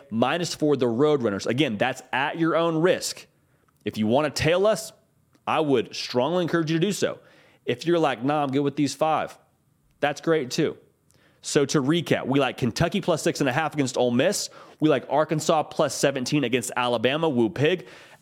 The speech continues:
L S U, unfortunately, we think is the final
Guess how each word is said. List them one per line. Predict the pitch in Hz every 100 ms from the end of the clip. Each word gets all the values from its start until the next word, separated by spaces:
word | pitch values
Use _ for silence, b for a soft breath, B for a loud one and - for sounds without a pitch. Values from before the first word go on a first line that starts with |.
| -
L | 185 214
S | 220 -
U, | 190 185 180
unfortunately, | 135 123 - 160 175 - 165 139 143 139 135 B B
we | 131
think | 127 147
is | 120 131
the | - 127 113 104 -
final | - - 147 147 143 139 139 131